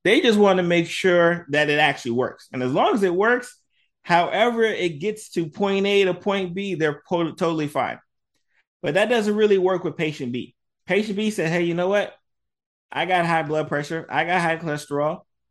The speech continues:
I got diabetes." But before you start just prescribing ten different medications,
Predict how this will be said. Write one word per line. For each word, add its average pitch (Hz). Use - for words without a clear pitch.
I 135
got 175
diabetes." 170
But 123
before 120
you 233
start 208
just 170
prescribing 175
ten 185
different 175
medications, 165